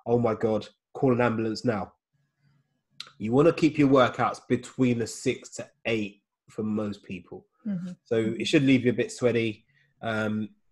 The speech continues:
Speaker 1: you don't necessarily have to be sore from it, but I think people need to manage that intensity and aim for that six, seven, or eight level of exercises to, um, ensure they get a decent workout. Um,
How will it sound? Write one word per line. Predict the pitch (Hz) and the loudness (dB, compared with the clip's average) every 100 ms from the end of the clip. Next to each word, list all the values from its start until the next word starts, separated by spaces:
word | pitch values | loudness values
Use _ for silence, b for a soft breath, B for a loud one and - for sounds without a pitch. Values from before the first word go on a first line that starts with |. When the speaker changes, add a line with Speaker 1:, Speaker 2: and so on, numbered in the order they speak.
| _ | _
Speaker 1:
you | 123 | -2
don't | 123 143 | 4 4
necessarily | 139 135 131 117 | 4 2 -2 -2
have | 110 107 | -4 -8
to | 107 | -8
be | 107 | -8
sore | 101 - 135 123 127 147 | -8 -2 4 6 6 4
from | - 151 | 2 2
it, | 175 175 - _ _ _ _ | 4 2 -6 _ _ _ _
but | 110 101 | -4 -4
I | 101 | -4
think | 123 104 | -6 -8
people | - 110 110 | -8 -8 -8
need | 107 101 | -8 -8
to | 110 | -8
manage | 110 110 101 | -6 -6 -8
that | 107 | -8
intensity | 98 98 101 - - 101 | -8 -8 -12 -12 -12 -10
and | |
aim | 101 104 - | -10 -12 -10
for | |
that | 104 107 - _ _ _ | -10 -10 -14 _ _ _
six, | - - 117 - | -10 -4 -4 -2
seven, | 120 104 | -4 -4
or | 104 104 | -2 -2
eight | 101 98 - _ _ _ _ | -2 -6 -14 _ _ _ _
level | 110 113 113 101 101 98 98 _ _ - | -6 -2 -2 -4 -6 -6 -8 _ _ -18
of | 104 | -12
exercises | 113 - 101 98 95 98 98 - - | -12 -12 -12 -10 -10 -12 -16 -18 -12
to, | 98 98 | -8 -6
um, | 95 95 90 _ _ _ _ | -8 -10 -16 _ _ _ _
ensure | 104 - | -12 -8
they | 98 | -10
get | 95 101 | -8 -12
a | 98 | -12
decent | 98 - 90 | -14 -14 -16
workout. | 92 92 98 90 - _ b b b b | -14 -14 -12 -12 -14 _ b b b b
Um, | 107 101 98 98 | -8 -4 -4 -6